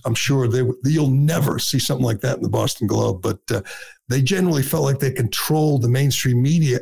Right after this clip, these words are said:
and that control is slipping away, and they can't handle it. But, uh, hopefully there'll be more state reps, state senators have the guts of this guy, Matt McKee, to call out these frauds. I wanna get to Leah Thomas. While we're on the subject,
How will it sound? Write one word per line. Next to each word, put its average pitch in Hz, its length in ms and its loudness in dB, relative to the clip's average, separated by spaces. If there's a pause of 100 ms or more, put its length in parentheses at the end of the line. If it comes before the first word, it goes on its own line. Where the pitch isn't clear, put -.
and 127 140 2
that 131 180 -2
control 147 460 0
is 120 80 0
slipping 139 340 0
away, 127 460 0 (480)
and 123 120 2
they 123 80 0
can't 123 280 0
handle 107 360 0
it. - 140 -6 (160)
But, 110 320 -4
uh, 110 220 -2 (480)
hopefully 190 680 0 (880)
there'll 160 200 2
be 156 100 4
more 156 520 0 (100)
state - 600 -4 (220)
reps, 156 320 -2
state - 380 -2
senators 143 380 0
have 131 120 0
the 113 80 -2
guts - 760 -4 (560)
of 120 140 0
this 135 140 2
guy, 127 260 -2
Matt 135 300 0
McKee, 127 560 0
to 135 100 -2
call 127 480 -2
out 127 240 -2
these 117 200 0
frauds. 117 340 -2
I - 40 0
wanna 190 180 2
get - 160 0
to 151 80 0
Leah 143 180 0
Thomas. 131 420 0
While 185 300 2
we're 175 120 2
on 160 140 0
the 139 80 2
subject, 131 600 0